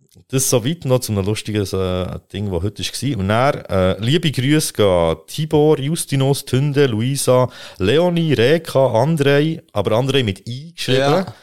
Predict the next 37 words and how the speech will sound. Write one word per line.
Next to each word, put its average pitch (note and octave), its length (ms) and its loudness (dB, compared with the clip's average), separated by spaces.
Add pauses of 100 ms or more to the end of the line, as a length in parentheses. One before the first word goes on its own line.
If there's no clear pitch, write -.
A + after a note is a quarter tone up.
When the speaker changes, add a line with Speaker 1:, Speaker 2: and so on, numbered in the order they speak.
(340)
Speaker 1:
Äh, F2+ 280 4
Luan, D#3 500 2
Leo, C3 520 4
Leonie, C3+ 540 2
Jens, B2 400 0
Ismet C3 400 0
und C#3+ 340 0
Toni. E2 440 0 (200)
Die F#2+ 100 0
haben F2+ 160 2
heute G#2+ 200 -4
alle G#2+ 200 0
Namenstag. B2 720 -2 (520)
Und, G3+ 340 2 (160)
sehr B2+ 300 2
wichtig, D#3+ 500 -6 (160)
ist - 160 -8
zwar G#2 80 2
noch G2 80 2
nie A#2+ 160 0
gemacht G#2+ 320 -2
worden, B2 220 4
aber G#2+ 220 0
es - 140 -4
verbleiben G#2+ 380 -2
noch G2+ 140 -2
einundfünfzig A#2 600 -2
Tage F#2+ 280 0
bis - 160 -6
zum F#2+ 140 -4
Jahresende. D#2+ 680 -4 (220)
Speaker 2:
Ah, F3 360 0 (480)
das B3 200 0
ist C#3+ 120 0
auch C#3+ 80 2
noch A3+ 120 0
interessant. A3+ 680 -6